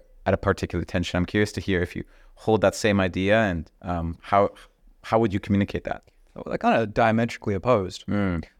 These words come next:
Speaker 2: Uh, love requires trust and reliability, and attraction requires a newness and variety,
Speaker 1: Mm.
Speaker 2: which is why it's, you have this puppy love stage or the
Speaker 1: Yep.
Speaker 2: early sexy stage where everything's new and everything's exciting.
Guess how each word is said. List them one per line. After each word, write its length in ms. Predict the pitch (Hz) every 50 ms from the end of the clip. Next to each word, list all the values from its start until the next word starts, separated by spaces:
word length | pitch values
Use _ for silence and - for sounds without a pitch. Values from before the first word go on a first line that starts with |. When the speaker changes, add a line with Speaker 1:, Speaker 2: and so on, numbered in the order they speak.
| _ -
Speaker 2:
Uh, 500 | 131 120 107 107 104 104 104 104 104 104
love 240 | 110 127 139 131 123
requires 560 | 120 117 - 127 113 110 110 107 104 104 98
trust 400 | - - 123 117 113 113 - -
and 160 | 107 101 101 98
reliability, 880 | 98 98 95 95 95 101 101 101 98 95 101 101 107 127 139 160 165
and 100 | 151 107
attraction 460 | 98 - - 110 101 - - - 98
requires 580 | 92 - - 101 98 95 95 95 92 - - - -
a 140 | - 101 98
newness 480 | 98 98 104 107 104 101 98 87 - -
and 100 | 98 87
variety, 680 | 98 90 90 90 92 101 104 101 95 87 92 85 87 -
Speaker 1:
Mm. 380 | - 107 104 101 95 90 82 -
Speaker 2:
which 140 | - - 113
is 80 | 107
why 200 | 120 127 120 117
it's, 460 | 104 98 - - - - - - - -
you 80 | 92
have 140 | 104 95 90
this 100 | 95 90
puppy 300 | - - 107 101 - 98
love 180 | 95 98 104 -
stage 340 | - 143 143 151 139 - -
or 40 | 98
the 120 | 90 95
Speaker 1:
Yep. 100 | 98 98
Speaker 2:
early 180 | 98 101 98 95
sexy 360 | - - 110 110 - - 92
stage 340 | - - 98 90 92 87 -
where 80 | 95 101
everything's 400 | 110 107 110 - 117 113 107 107
new 220 | 113 120 143 151
and 100 | 120 107
everything's 400 | 113 110 123 123 127 123 123 113
exciting. 460 | 110 - - 151 160 147 - - -